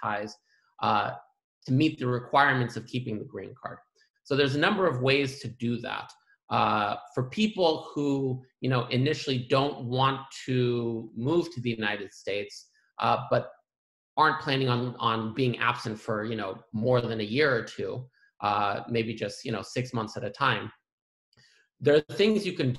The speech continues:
do. You, you don't need a reentry permit at that point. Uh, as long as you come to the United States at least every six months for a visit, uh,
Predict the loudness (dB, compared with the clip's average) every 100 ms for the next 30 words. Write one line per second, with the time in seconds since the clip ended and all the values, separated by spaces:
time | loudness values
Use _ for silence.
0 | 0 2 2 -2 -8 -4 -4 0 2 2
1 | 2 0 2 2 0 -2 -6 -4 -2 0
2 | -2 -2 -2 -4 -10 -10 -12 -16 _ _
3 | -2 0 0 0 -2 0 0 2 -2 -2
4 | -6 -4 -2 -2 -2 -2 0 2 0 -6
5 | -6 0 0 -2 -12 -8 -4 -4 -2 0
6 | 0 -2 -6 -10 -10 -8 -6 -4 -8 -16
7 | _ -4 -4 -6 -4 -4 -6 -14 _ _
8 | -4 0 2 2